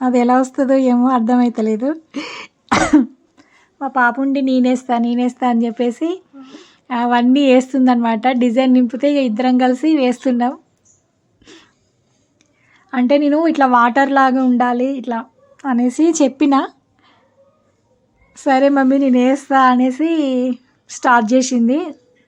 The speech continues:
మన కొబ్బరి చెట్టు, కొబ్బరి చెట్టు అనేసి వేసేయమని చెప్పిన డ్రాయింగ్. "నేను వేస్తలే" అంటే "సర్లేతి" అని చెప్పేసి, ఇంకెప్పుడు గుర్తుంటుంది కదా అని చెప్పేసి,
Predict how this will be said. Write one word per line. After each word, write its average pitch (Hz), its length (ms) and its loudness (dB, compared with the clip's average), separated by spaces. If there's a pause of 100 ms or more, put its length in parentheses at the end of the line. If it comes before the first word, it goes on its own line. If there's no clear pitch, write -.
(920)
మన 254 200 -2 (2750)
కొబ్బరి 269 360 0 (100)
చెట్టు, 262 340 -2 (420)
కొబ్బరి 254 400 -4
చెట్టు 269 220 -4 (160)
అనేసి 247 720 -4
వేసేయమని 240 540 -2
చెప్పిన 233 280 -4
డ్రాయింగ్. 233 380 -2
"నేను 254 160 2
వేస్తలే" 247 400 -4
అంటే 233 240 -4
"సర్లేతి" 240 440 -4
అని 233 260 -4
చెప్పేసి, 247 440 -10 (640)
ఇంకెప్పుడు 240 360 -2
గుర్తుంటుంది 233 580 -2
కదా 233 220 -6
అని 226 140 -4
చెప్పేసి, 233 520 -10